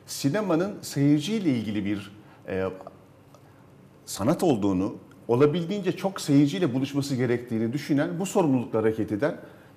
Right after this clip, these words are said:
ve geçmiş anlatı geleneklerinden uzak durmayan, kendini de Ezel Akay olarak değil, filmlerine imza atarken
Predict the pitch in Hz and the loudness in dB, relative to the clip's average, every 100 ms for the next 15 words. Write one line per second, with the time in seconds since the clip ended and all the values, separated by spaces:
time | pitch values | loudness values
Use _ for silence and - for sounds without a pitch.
0 | - 156 127 131 - 202 - - 117 117 | 0 2 2 0 -2 -8 -10 -4 0 0
1 | 131 226 165 104 101 95 98 95 95 90 | 0 -2 -2 0 0 -2 -2 -2 -2 -4
2 | - 104 113 113 - 170 117 107 127 - | -6 -4 -2 -2 0 0 2 -2 -4 -2
3 | 143 156 196 156 123 139 160 160 139 120 | 2 2 2 0 2 2 2 2 0 2
4 | 117 113 - 139 202 - - - - 139 | 0 0 4 4 4 -4 -16 -18 0 4
5 | 147 139 127 117 113 - - 120 120 156 | 6 4 4 0 -2 -8 -6 -2 2 2
6 | 131 120 123 185 | 4 2 2 0